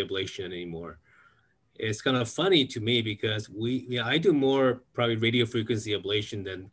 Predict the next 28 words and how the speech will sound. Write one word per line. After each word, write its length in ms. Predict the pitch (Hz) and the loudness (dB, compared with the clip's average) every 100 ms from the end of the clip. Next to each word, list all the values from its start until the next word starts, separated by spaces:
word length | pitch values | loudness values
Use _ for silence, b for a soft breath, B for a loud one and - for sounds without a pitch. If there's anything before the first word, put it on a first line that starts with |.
| - | -4
cryoablation. 880 | 113 131 107 87 80 82 - 85 85 b b b b | -2 0 -2 -4 -8 -8 -10 -12 -14 b b b b
It's 160 | 110 156 | -4 2
really 220 | 214 220 | 4 4
using 420 | 151 156 139 139 | 4 4 4 2
the 100 | 120 101 107 | 0 0 2
right 260 | 117 113 113 | 2 2 -2
tool 380 | - 123 117 | 0 2 2
in 80 | 104 | 0
the 100 | 90 | -4
right 320 | 92 90 73 | -6 -6 -8
place. 520 | - 104 87 80 - - - B B B B | -8 -6 -6 -6 -10 -18 -20 B B B B
Um, 420 | 110 101 98 98 95 | -6 -4 -4 -8 -8
pulmonary 260 | - 208 196 | 2 6 8
vein 140 | 190 160 | 8 6
isolation 580 | 139 131 127 131 127 | 4 2 2 2 2
using 380 | 117 120 117 110 110 | 0 0 0 -2 0
radio 340 | 113 123 117 | 0 2 2
frequency, 680 | 110 120 117 117 98 101 95 | 0 -4 -2 -2 -2 -4 -4
I've 180 | 117 - | -4 0
done 220 | 117 113 110 _ - | 0 0 -4 _ -12
two 160 | - 143 | -2 0
thousand 440 | 120 131 120 95 | 2 2 0 -6
plus 260 | - 110 110 | -4 -4 -4
of 200 | 92 85 | -6 -8
before 460 | 98 90 - 117 107 107 b b b _ | -10 -10 -4 -2 -2 -6 b b b _
I 120 | 104 | -4
changed 360 | 101 113 110 104 | -2 0 0 -2
that 200 | 98 98 | -6 -6